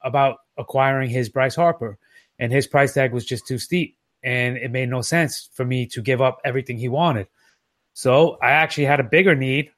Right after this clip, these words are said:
for a shortstop, having losing, having lost, uh, Corey Seager. So say, "Hey, doubt you're interested, but what would be the price on Xander?"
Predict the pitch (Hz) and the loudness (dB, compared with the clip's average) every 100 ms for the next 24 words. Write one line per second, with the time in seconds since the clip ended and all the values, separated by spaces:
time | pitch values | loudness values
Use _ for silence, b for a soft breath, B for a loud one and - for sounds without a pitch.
0 | _ - 139 - 185 202 - 120 139 - | _ -4 -4 0 0 0 0 0 0 -6
1 | - 135 131 131 135 135 127 - 120 127 | -4 -2 0 0 0 -2 -8 -10 -6 -4
2 | 131 139 123 135 127 - 135 120 165 147 | 0 0 0 -2 -4 -2 -4 -2 -2 2
3 | 127 143 b b b b - 156 202 208 | 0 -2 b b b b -10 0 4 6
4 | 165 - _ _ _ 120 - 226 208 180 | 4 0 _ _ _ -10 0 2 4 4
5 | 185 214 160 - 135 151 147 - _ _ | 4 2 -4 -6 -6 0 0 0 _ _
6 | _ 151 180 202 208 196 214 202 196 185 | _ -2 0 2 0 0 0 0 -2 -2
7 | - 226 185 104 | -2 -2 -2 -4